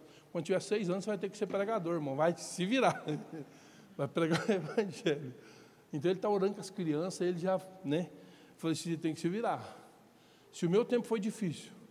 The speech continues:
o do meu filho é mais leve. Do filho do meu filho é mais leve ainda. Você tem que correr, filho. Se eu andei, meu filho tem que correr. Se meu filho correr, o meu neto tem que voar. Tem que fazer." Essa é a regra, não tem jeito.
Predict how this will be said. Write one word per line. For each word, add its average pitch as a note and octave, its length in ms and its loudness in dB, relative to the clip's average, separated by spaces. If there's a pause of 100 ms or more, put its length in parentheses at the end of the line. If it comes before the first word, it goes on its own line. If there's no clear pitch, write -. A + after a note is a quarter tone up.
(260)
o D3+ 40 -6
do E3 120 2
meu G#3 160 4
filho G3+ 600 4 (920)
é D3+ 80 0
mais D3+ 260 0
leve. C#3+ 300 -2 (760)
Do F#3+ 160 8
filho C#4+ 280 12
do C4+ 60 6
meu A#3+ 180 12
filho A3+ 500 6 (360)
é D3+ 80 -4
mais D3 320 -4
leve E3+ 240 2
ainda. E3+ 320 0
Você F3 140 -4
tem E3+ 160 0
que - 80 -6
correr, E3 260 2
filho. B2+ 280 -10 (840)
Se - 140 2
eu A#3 160 12
andei, A3 260 10
meu A#3 140 8
filho G3+ 220 0
tem A3 120 4
que G#3+ 60 -8
correr. D#3+ 400 2 (340)
Se - 140 -2
meu G3 120 8
filho F#3 180 -2
correr, F3 260 4
o F#3 60 4
meu F#3+ 180 2
neto F3 200 2
tem F3 120 -4
que E3 120 4
voar. C#3 360 0 (480)
Tem E3 160 -2
que - 60 -10
fazer." C3+ 360 -4
Essa F#3 280 0
é F3+ 40 0
a D3+ 60 0
regra, C#3 360 -2
não C#3 200 -6
tem F3 220 -4
jeito. E3+ 420 0